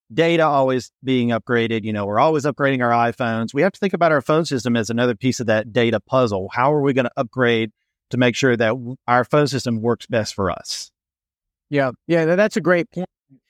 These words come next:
Speaker 2: And as a C E O, I'm always looking at business processes. And as you were saying that, it making me think about, you know, that very point of, like,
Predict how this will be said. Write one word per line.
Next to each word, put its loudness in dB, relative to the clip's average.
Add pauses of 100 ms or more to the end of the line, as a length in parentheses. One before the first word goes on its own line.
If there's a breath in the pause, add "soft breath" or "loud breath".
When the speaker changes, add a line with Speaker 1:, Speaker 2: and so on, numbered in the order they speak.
(120)
Speaker 2:
And 0
as 2
a 0
C 0
E 2
O, 2
I'm 0
always 0
looking 0
at -2
business 0
processes. 0
And -2
as 0
you 0
were 0
saying 0
that, 0
it -4
making 0
me 0
think 0
about, 0 (300)
you 0
know, 2
that -2
very 2
point 0
of, -2
like, 0